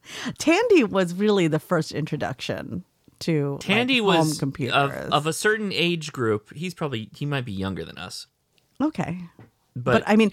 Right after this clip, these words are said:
Speaker 2: our
Speaker 1: there
Speaker 2: age
Speaker 1: was
Speaker 2: group,
Speaker 1: a
Speaker 2: it was
Speaker 1: whole
Speaker 2: like,
Speaker 1: world
Speaker 2: "Tandy? Are you
Speaker 1: of, like,
Speaker 2: kidding?"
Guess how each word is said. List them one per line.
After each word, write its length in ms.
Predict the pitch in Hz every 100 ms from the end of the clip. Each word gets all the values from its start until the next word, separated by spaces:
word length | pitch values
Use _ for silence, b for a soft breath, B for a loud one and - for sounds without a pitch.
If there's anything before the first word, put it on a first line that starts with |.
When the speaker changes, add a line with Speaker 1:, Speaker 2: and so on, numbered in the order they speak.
| -
Speaker 2:
our 200 | 147 202
Speaker 1:
there 140 | 302
Speaker 2:
age 40 |
Speaker 1:
was 100 | 370 427
Speaker 2:
group, 140 | 226
Speaker 1:
a 20 |
Speaker 2:
it 40 | 117
was 80 | 110
Speaker 1:
whole 260 | 269 254 247
Speaker 2:
like, 40 |
Speaker 1:
world 480 | 196 196 196 156 143 -
Speaker 2:
"Tandy? 480 | 156 208 233 240
Are 20 | 185
you 60 |
Speaker 1:
of, 180 | 190 165
like, 240 | 175 151 214
Speaker 2:
kidding?" 100 | 233